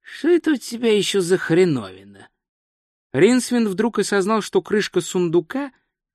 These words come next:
легонько подрагивает, хотя никакого ветра не было и в помине. Он опустил взгляд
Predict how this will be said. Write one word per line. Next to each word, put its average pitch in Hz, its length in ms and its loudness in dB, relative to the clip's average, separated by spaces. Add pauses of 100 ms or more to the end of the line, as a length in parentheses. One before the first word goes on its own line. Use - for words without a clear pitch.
легонько 226 600 0
подрагивает, 127 880 2 (260)
хотя 185 340 2
никакого 202 680 2
ветра 202 320 2
не 190 240 2
было 190 180 6
и 185 80 8
в 180 80 -4
помине. 139 500 -2 (540)
Он 165 240 4
опустил 151 440 2
взгляд 123 500 2